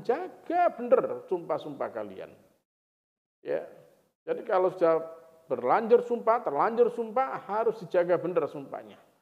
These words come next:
Ya, jangan sampai kemudian, ya, apa namanya, sumpah-sumpah itu lalu tidak dianggap sama sekali,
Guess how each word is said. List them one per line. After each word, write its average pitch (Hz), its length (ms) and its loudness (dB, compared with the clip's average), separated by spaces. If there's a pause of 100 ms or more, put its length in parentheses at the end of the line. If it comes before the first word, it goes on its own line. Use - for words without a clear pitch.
(440)
Ya, 127 160 -6
jangan 120 320 -6
sampai 131 480 0
kemudian, 123 800 0 (560)
ya, 120 560 -2 (320)
apa 131 240 -8
namanya, 127 480 -4
sumpah-sumpah 127 1200 -6
itu 143 480 -4 (560)
lalu 123 400 -4
tidak 147 320 -4
dianggap 135 480 -4
sama 117 240 -8
sekali, 131 320 -2